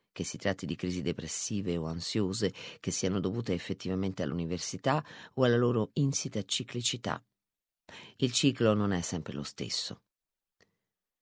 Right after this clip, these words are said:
Soprattutto perché posso affermare che ultimamente, esclusa qualche eccezione, riesco a gestirmi meglio. Ci sono tuttavia alcuni elementi che tendono a ripetersi.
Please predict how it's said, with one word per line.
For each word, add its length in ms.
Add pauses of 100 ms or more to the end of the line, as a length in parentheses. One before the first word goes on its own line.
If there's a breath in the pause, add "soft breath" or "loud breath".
Soprattutto 540
perché 260
posso 260
affermare 500
che 120
ultimamente, 840
esclusa 500
qualche 260
eccezione, 600 (340 loud breath)
riesco 400
a 20
gestirmi 540
meglio. 560 (720 loud breath)
Ci 140
sono 260
tuttavia 640 (220 loud breath)
alcuni 380
elementi 460
che 200
tendono 600
a 180 (120)
ripetersi. 880